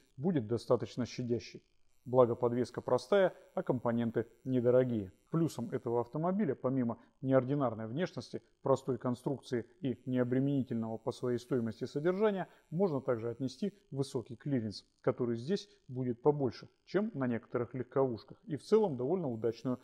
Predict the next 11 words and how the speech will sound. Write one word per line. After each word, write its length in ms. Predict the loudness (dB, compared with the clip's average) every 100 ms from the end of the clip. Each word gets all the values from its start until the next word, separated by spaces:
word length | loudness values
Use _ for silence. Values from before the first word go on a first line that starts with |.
| _
геометрическую 760 | -2 0 0 -2 -8 -10 -10 -6
проходимость. 680 | -4 0 -2 -2 -8 -12 _ _ _
Поэтому 480 | -4 -2 -2 -4 -6 _
для 200 | -4 -2
города 400 | 2 4 4 2 -6 _
подобная 400 | -2 0 -2 -4
машина 400 | -4 -2 -2 -4 -8 _ -4
может 300 | 0 0 -2
оказаться 540 | -6 0 0 0 -4 -4 _ _ -6
очень 340 | -4 -2 -6 -10 _
кстати. 420 | -4 0 0 -2